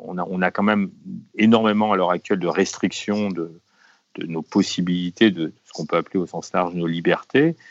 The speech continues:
Euh, et on peut espérer quand même que dans un an, ces restrictions seront bien moindres. Mais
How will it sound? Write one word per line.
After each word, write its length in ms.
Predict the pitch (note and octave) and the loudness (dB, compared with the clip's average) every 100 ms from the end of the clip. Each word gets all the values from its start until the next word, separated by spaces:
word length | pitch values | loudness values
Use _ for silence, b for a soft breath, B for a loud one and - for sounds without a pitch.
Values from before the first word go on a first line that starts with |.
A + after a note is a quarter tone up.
| B B - | B B -6
Euh, 180 | - - | -2 -2
et 180 | - C#2+ | -2 -6
on 60 | E2 | -6
peut 160 | - D#2+ | -4 -4
espérer 400 | - - F2 G#2 | -4 -2 0 0
quand 140 | F2 | 0
même 120 | F2 | -2
que 100 | F2 | -4
dans 280 | E2+ E2 - | -6 -6 -4
un 120 | F2 | -2
an, 120 | G#2 | 0
ces 140 | A2+ D#2+ | 0 0
restrictions 600 | D#2+ - D#2+ - A2+ A#2 | -2 -2 -8 -2 0 0
seront 340 | - E2 F2+ | 0 -2 0
bien 200 | E2 G2 | 2 6
moindres. 380 | G#2+ F#2+ E2 - | 6 6 2 -4
Mais 240 | F#2 F2 | -4 -4